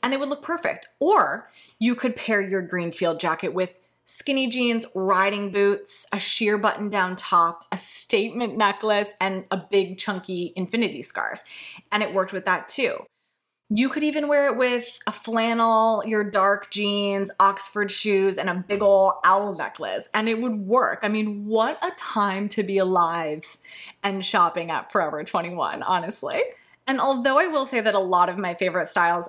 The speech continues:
obviously, as I have discussed, from that time were really inspired by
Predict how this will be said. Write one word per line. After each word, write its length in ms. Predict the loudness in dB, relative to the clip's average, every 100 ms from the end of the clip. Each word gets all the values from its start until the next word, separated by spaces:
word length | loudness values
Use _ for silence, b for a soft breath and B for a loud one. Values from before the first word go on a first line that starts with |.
| 2
obviously, 480 | 2 2 -4 -2
as 200 | -2 -2
I 60 | -2
have 220 | -2 -4
discussed, 640 | -4 -6 -2 0 0 -4 -10
from 300 | -10 -2 0
that 180 | 0 -2
time 280 | 0 -2 0
were 100 | -2
really 240 | -2 -4
inspired 500 | -4 0 0 0 -2
by 300 | 2 4 4